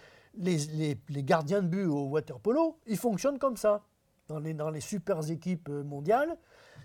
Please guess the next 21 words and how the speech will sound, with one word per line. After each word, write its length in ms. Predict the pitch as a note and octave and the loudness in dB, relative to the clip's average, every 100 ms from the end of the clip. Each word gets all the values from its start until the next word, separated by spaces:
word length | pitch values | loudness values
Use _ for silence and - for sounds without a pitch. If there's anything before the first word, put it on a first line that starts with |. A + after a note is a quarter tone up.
| - | -4
ils 180 | E3 G#3 | 4 4
ont 80 | |
des 240 | F#3+ D3+ E3 | 6 4 2
écrans 280 | F3 F#3+ F#3 | 0 0 2
vidéo 640 | E3 D#3 E3+ F3+ F#3 F3 E3+ | 2 2 2 4 4 2 -4
qui 120 | C#3 | -10
sont, 320 | - D#3 C#3 | -4 -2 0
euh, 220 | C3+ B2+ A2 - _ _ - | -2 -2 -10 -20 _ _ -12
euh, 380 | C#3 B2+ C3 A#2+ A#2 - | -8 -6 -8 -10 -14 -10
qui 100 | D#3 | -8
sont, 440 | - D#3+ D3+ C3 | -4 -4 -4 -6
euh, 120 | B2+ A2 A2+ - - | -8 -12 -18 -20 -12
avec 140 | D#3+ D3+ | -8 -2
des 120 | D#3+ | -2
lanceurs 380 | E3 D#3+ F3 D#3 | -2 -2 -4 -2
de 140 | D#3 | -2
balles, 280 | D3 D#3 C#3 | 4 4 2
en 60 | |
fait, 140 | B2+ D3 | -4 -8
et 60 | |
cetera. 520 | - B2 C#3 G3+ D#4 | -10 -14 0 2 2